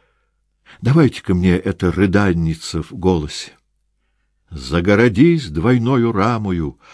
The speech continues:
напрасно горниц не студи, прости с надеждой упрямую и на дорогу не гляди». Кажется, дактилическую рифму я сам ему выпил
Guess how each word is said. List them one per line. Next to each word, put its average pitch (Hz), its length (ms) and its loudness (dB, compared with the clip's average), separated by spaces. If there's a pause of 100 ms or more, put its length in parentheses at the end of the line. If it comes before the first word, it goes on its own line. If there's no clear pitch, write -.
(180)
напрасно 104 920 -2
горниц 147 720 0
не 110 140 -4
студи, 98 640 -2 (300)
прости 170 680 -2
с - 220 -12
надеждой 104 720 0
упрямую 101 840 -4 (200)
и 90 160 0
на 85 160 0
дорогу 85 680 -2
не 87 140 -2
гляди». 82 600 -2 (600)
Кажется, 82 800 -2 (480)
дактилическую 82 920 0
рифму 87 460 -2 (300)
я 69 280 -6
сам 156 360 0
ему 147 260 2
выпил 87 500 0